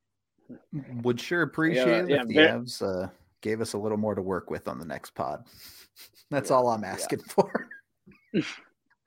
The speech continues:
Speaker 1: Anyway,
Speaker 2: Uh,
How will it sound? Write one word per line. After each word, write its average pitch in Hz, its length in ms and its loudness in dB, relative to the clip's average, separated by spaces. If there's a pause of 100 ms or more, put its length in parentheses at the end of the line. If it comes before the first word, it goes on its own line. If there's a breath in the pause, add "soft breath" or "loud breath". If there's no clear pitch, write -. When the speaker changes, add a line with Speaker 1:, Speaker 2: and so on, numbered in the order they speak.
(2250 loud breath)
Speaker 1:
Anyway, 196 380 8
Speaker 2:
Uh, 135 1000 4